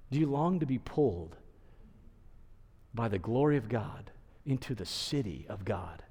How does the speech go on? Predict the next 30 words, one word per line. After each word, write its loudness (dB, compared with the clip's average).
Like, -10
do 0
you 4
long 2
for -2
that? -10
Here's 4
the -2
second 2
thing -2
that 2
makes 4
the -4
city 2
of -2
God 2
the -2
greatest 4
attraction 2
of -2
all 0
time. -2
Just 0
think 2
about -2
that, -2
like, -4
the 0
greatest 4
attraction. 0